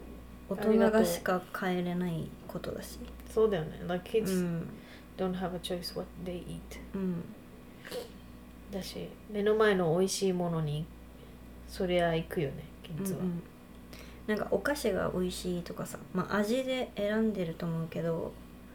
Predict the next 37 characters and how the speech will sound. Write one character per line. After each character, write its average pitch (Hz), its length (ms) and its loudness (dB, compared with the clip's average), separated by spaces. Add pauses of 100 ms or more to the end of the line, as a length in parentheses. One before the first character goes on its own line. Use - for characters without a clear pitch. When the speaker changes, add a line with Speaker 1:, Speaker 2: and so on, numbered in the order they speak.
(580)
Speaker 1:
な 196 100 -2
ん 202 60 -4
か 165 260 -2 (400)
健 240 320 0
康 233 240 2
的 226 260 2
な 226 120 4
や 220 160 4
つ 185 160 -6
が 170 80 -2
美 - 140 0
味 190 80 2
し 190 280 -2
い 180 40 2
み 160 100 0
た 151 120 -4
い 156 120 0
な 147 100 -4
教 180 220 0
育 175 260 -4
を 165 100 -2
し - 120 -8
た - 100 -4
ら 185 100 -6
さ、 - 140 -10 (1500)
they 180 180 2
live 175 160 0 (100)
longer 170 460 -2
じ - 80 -10
ゃ - 20 -12
ん。 - 100 -14 (640)
Speaker 2:
う 202 60 2
ん。 175 400 2 (2250)
そ - 280 0
う 180 40 0
だ 170 120 -2
ね。 160 140 -8